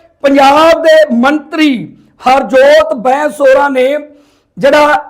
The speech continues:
ਪ੍ਰਤਾਪ ਸਿੰਘ ਬਾਜਵਾ ਦੇ ਖਿਲਾਫ ਨਿੰਦਾ ਪ੍ਰਸਤਾਵ ਪੇਸ਼ ਕੀਤਾ,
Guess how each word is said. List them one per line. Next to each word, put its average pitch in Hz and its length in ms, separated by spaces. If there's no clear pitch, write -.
ਪ੍ਰਤਾਪ 294 600
ਸਿੰਘ 320 160
ਬਾਜਵਾ 269 480
ਦੇ 302 140
ਖਿਲਾਫ 269 420
ਨਿੰਦਾ 285 640
ਪ੍ਰਸਤਾਵ 262 640
ਪੇਸ਼ 247 340
ਕੀਤਾ, 214 540